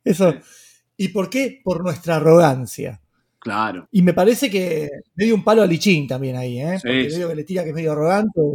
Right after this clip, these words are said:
Speaker 1: Eh, "¿qué tanta montaña si igual todos nos vamos a morir? Salvo, ¿quién es la que no muere?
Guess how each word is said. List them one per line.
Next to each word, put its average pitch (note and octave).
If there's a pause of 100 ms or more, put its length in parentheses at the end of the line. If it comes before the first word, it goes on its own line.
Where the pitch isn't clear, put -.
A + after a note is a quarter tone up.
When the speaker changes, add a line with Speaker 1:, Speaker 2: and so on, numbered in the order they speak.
(500)
Speaker 1:
Eh, E3+
"¿qué A#3+
tanta A3
montaña G3
si E3+
igual G3
todos G3
nos F3
vamos F3
a D#3+
morir? A#3 (400)
Salvo, B3
¿quién A3+
es E3+
la D#3
que D#3+
no D#3
muere? C3